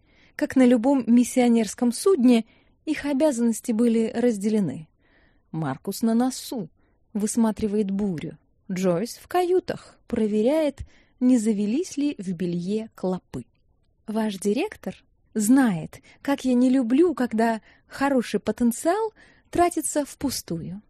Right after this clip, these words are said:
Поэтому и послал вас к нам». «А ещё потому, что он знает, что любой Чалфен в четыреста раз умнее его!» закричал Джек, совершая картинный прыжок.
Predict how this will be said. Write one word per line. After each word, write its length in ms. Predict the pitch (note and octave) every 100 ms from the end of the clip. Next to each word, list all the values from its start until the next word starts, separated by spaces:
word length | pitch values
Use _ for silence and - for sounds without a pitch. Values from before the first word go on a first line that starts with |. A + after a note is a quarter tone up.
| _ _
Поэтому 460 | - G#3+ C#4 G4 G4
и 40 |
послал 540 | G4 F#4+ - D#4+ D#4 C#4+
вас 480 | A#3+ E4 - - _ -
к 100 | A3+
нам». 360 | B3 A3+ G#3 - _ _ _ _ _
«А 140 | A3 C4
ещё 240 | C#4+ E4+
потому, 480 | C#4 C4+ C#4+ E4+ A#4
что 220 | - C4
он 160 | B3+ A3
знает, 640 | G#3 D4 G#4+ G#3 - _ _ _
что 220 | - - G#3+
любой 420 | B3+ D#4 G#3 F3+
Чалфен 600 | - G#4 F#4+ - F3 D#3+ -
в 80 | -
четыреста 680 | - B3+ D#4+ B3+ A#3+ B3 B3
раз 320 | D#4+ D#4+ -
умнее 680 | C#4 C4 C4 D4 E4+ D#4 D4
его!» 480 | A3+ A#3+ D4 G#3+ - _ _ _ _ F#3
закричал 640 | E3 - G3 - E3 D#3
Джек, 300 | E3+ D4+ - - - _
совершая 580 | - A#3 G3+ - C4+ B3
картинный 800 | - G#3+ F#3 - B3+ A#3+ A3 G#3
прыжок. 540 | - F#3+ D#3+ D3 -